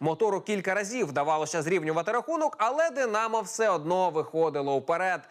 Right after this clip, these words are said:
Фінальна сирена зафіксувала перемогу румунського клубу тридцять три двадцять дев'ять. Після цієї поразки мотор з вісьмома очками посідає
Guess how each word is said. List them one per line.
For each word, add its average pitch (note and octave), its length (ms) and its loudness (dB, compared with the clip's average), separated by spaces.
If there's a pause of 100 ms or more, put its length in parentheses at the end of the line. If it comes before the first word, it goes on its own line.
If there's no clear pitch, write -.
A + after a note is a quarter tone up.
(220)
Фінальна F3+ 420 0
сирена B3+ 400 0
зафіксувала E3+ 640 0
перемогу F3 500 0
румунського C#3 500 0
клубу D4 400 2
тридцять B3 440 0
три A3+ 200 2
двадцять E3+ 500 -2
дев'ять. B2+ 460 -4 (100)
Після A#3+ 340 0
цієї C3 240 0
поразки A#3 460 0
мотор G3+ 400 0 (180)
з C#3+ 100 -2
вісьмома G3 400 0
очками C4 360 -2
посідає D#3 540 -2